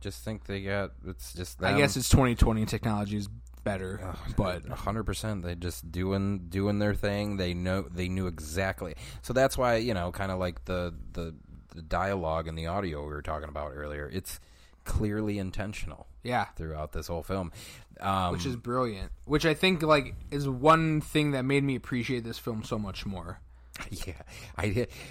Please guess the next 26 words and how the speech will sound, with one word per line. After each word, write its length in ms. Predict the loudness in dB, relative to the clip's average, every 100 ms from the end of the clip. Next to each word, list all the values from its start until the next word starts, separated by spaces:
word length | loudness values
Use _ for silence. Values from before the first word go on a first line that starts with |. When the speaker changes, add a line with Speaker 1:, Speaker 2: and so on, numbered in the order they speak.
| -4
Speaker 1:
When 120 | 0
I 100 | 2
got 220 | 6 6
done 200 | 8 6 6
watching 320 | 4 4 -2
it 80 | -2
the 80 |
first 400 | -4 -2 0 -2
time, 460 | -4 -4 -4 -6 -10 -12
I 120 | -10 -8
was 160 | -10
like, 320 | -10 -14 -12 -14 -14 -16
"Damn, 380 | -14 -14 -14 -14
that 120 | -12 -12
was 180 | -12 -16 -18
really 280 | -12 -8 -8
fucking 360 | -6 -8 -8 -4
good." 240 | -2 -2
So 160 | -2 -2
I 80 | -2
turn 380 | -2 0 0 0
on 340 | -2 -2 -6 -4
the 140 | -4 -2
extras, 640 | 0 0 -2 -4 -4 -4
Cauldron 600 | -2 2 2 2 0 -2
Films 720 | -4 -2 -2 -2 -6 -10 -12